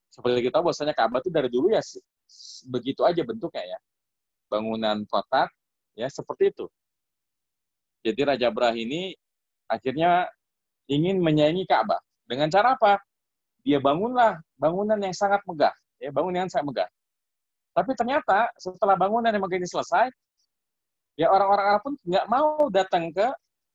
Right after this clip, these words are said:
bangunan megah tersebut. Padahal kemegahannya itu sudah mengala-, jauh mengalahkan Ka'bah. Tapi orang Arab tahu bahwasanya Ka'bah itu memang diberkahi. Jadi sekalipun bentuknya sederhana, tapi memang diberkahi. Oleh karena itu mereka tetap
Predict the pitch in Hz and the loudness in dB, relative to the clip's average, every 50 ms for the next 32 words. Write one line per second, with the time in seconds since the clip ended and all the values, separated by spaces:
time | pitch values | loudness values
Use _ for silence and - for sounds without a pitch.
0 | _ _ _ _ _ _ _ _ - 139 147 156 165 170 170 180 180 180 170 151 | _ _ _ _ _ _ _ _ -2 0 0 2 0 0 0 0 0 0 0 2
1 | 156 160 160 - 170 - - 214 190 170 160 _ _ _ _ _ _ _ _ _ | 2 0 0 -2 -8 -10 -8 -6 -6 -6 -6 _ _ _ _ _ _ _ _ _
2 | 123 117 127 131 139 175 202 208 196 - 160 151 147 139 123 131 131 139 131 127 | -6 -2 0 0 2 2 2 0 0 -4 -6 -6 -4 -2 -2 0 -2 -2 -2 -6
3 | 139 - - - 151 143 127 123 117 117 113 110 - _ - 151 196 220 233 175 | -8 -10 -10 -6 -4 -4 -4 -4 -6 -6 -6 -6 -6 _ 0 2 2 2 2 0
4 | 147 135 127 123 120 117 110 104 - - 165 190 214 208 _ _ _ - - 78 | -2 -2 -4 -4 -2 -2 -2 -2 0 0 -2 0 -2 -6 _ _ _ -8 -6 -6
5 | 98 - - 85 - _ _ _ _ _ _ _ _ _ _ _ _ _ - - | -6 -6 -8 -12 -12 _ _ _ _ _ _ _ _ _ _ _ _ _ -18 -8
6 | - 147 160 175 165 139 143 170 185 - - 151 170 170 123 101 95 - - 98 | -2 0 2 2 2 2 2 0 0 0 2 0 0 0 -2 -4 -6 -6 -8 -12
7 | 95 98 113 139 156 147 127 - _ - 123 90 - 104 113 107 95 104 - - | -8 -6 -4 -4 -2 -4 -6 -8 _ -6 -6 -4 -2 0 -2 -2 -2 -2 -6 -2
8 | 180 185 165 151 - _ _ _ _ _ - 104 107 113 143 165 160 139 120 104 | -2 -2 -2 -4 -8 _ _ _ _ _ -10 -6 -4 -4 -4 -4 -4 -6 -6 -6
9 | 120 - - 127 123 120 120 - _ _ _ _ _ _ _ _ _ _ _ _ | -8 -4 -4 -4 -4 -6 -8 -20 _ _ _ _ _ _ _ _ _ _ _ _
10 | _ _ _ _ _ _ _ _ - - 110 127 - - - 165 - - 156 147 | _ _ _ _ _ _ _ _ -4 -2 -2 -2 0 0 0 0 0 -2 -6 -6
11 | 131 117 113 104 - - 147 - - 120 110 107 98 92 98 117 151 180 - - | -6 -6 -8 -8 -8 -10 -10 -10 -6 -8 -6 -6 -6 -8 -4 -2 -2 -4 -4 -6
12 | _ - - 104 - - 170 165 139 123 135 151 139 117 101 - - - 90 - | _ -8 -8 -6 -6 -6 -6 -4 -2 -2 -2 -4 -6 -6 -8 -10 -8 -8 -10 -10
13 | _ - 92 98 - 104 101 104 104 - - - 139 165 165 - - - - 175 | _ -16 -14 -10 -6 -6 -6 -6 -4 -4 -4 -4 0 -2 -2 -2 -2 0 0 0
14 | 175 | 0